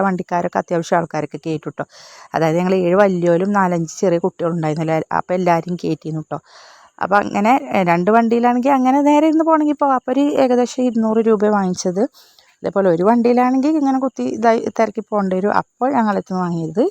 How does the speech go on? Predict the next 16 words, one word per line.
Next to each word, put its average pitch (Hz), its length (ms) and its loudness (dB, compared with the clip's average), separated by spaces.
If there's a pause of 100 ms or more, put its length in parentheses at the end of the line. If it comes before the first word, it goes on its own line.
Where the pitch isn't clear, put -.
(120)
ഇരുന്നൂറ്റമ്പത് 165 600 -8
രൂപയാണ് 143 340 -8
ട്ടോ. 151 60 -20 (1000)
അപ്പോൾ 381 240 -2
ഇവിടെ 349 280 2
എന്താണെന്ന് 269 380 4
വെച്ച് - 180 -4
കഴിഞ്ഞാൽ 180 420 -2 (580)
നല്ല 175 220 -4 (100)
അടിപൊളി 170 360 -4
സ്വിമ്മിംഗ് 160 480 -6
പൂൾ 165 220 -2
ഉണ്ട്, 151 180 -6 (120)
പിന്നെ 156 240 -8
കുട്ടികൾക്ക് 156 420 -10 (100)
കളിക്കാനുള്ള 160 640 -4